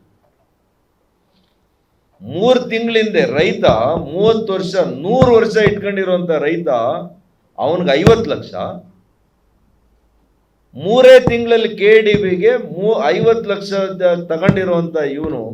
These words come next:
ದಳ್ಳಾಳಿನೋ ಅಥವಾ ರಾಜಕೀಯ ನಾಯಕನೋ, ಎರಡು ಕೋಟಿ ಅವನಿಗೆ. ಇದಕ್ಕಿನ್ನ ದರೋಡೆ ಆಗೋದು ನೋಡ್ಬೇಕಾ ನಾವು ಈ ರಾಜ್ಯದಲ್ಲಿ? ಇದು ಮುಖ್ಯಮಂತ್ರಿಗಳಿಗೆ ಕಾಣಿಸ್ತಾ ಇಲ್ವಾ?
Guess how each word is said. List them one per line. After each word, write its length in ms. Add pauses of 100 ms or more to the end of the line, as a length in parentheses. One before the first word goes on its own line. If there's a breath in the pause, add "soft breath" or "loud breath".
(600)
ದಳ್ಳಾಳಿನೋ 640 (100)
ಅಥವಾ 300 (480)
ರಾಜಕೀಯ 440 (680)
ನಾಯಕನೋ, 600 (680)
ಎರಡು 380
ಕೋಟಿ 300
ಅವನಿಗೆ. 380 (1700)
ಇದಕ್ಕಿನ್ನ 460
ದರೋಡೆ 340
ಆಗೋದು 420
ನೋಡ್ಬೇಕಾ 360
ನಾವು 260 (280)
ಈ 80
ರಾಜ್ಯದಲ್ಲಿ? 580 (1900)
ಇದು 160
ಮುಖ್ಯಮಂತ್ರಿಗಳಿಗೆ 840
ಕಾಣಿಸ್ತಾ 420
ಇಲ್ವಾ? 280